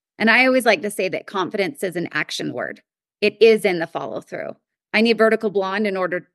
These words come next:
to take the action. <laughs> That's where my courage comes from. But the confidence is coming from the doing. And it could even just be simply moving those old thoughts away and stepping into different thoughts and changing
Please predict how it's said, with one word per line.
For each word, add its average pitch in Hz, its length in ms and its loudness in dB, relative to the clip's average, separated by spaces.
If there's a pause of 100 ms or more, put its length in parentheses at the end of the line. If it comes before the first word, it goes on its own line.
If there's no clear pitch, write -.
(260)
to 175 120 -4
take 190 300 -4
the 160 140 0
action. 175 600 0 (100)
<laughs> - 120 -20
That's 247 180 4
where 233 80 6
my 185 140 2
courage 180 440 4
comes 156 280 0
from. 151 360 -2 (300)
But 208 120 2
the 220 80 4
confidence 220 760 2
is 202 140 2
coming 190 320 -2
from 170 280 -2
the 165 60 -4
doing. 160 600 -2 (320)
And 220 180 6
it 196 140 0
could 294 180 4
even 214 280 4
just 185 220 -8
be 175 300 0
simply 165 640 2 (440)
moving 196 480 2
those 160 180 4
old 160 180 4
thoughts - 300 -4
away - 480 2
and 156 180 0
stepping - 380 0
into 147 160 -6
different - 360 -4
thoughts - 420 -6
and 170 240 0
changing 160 680 0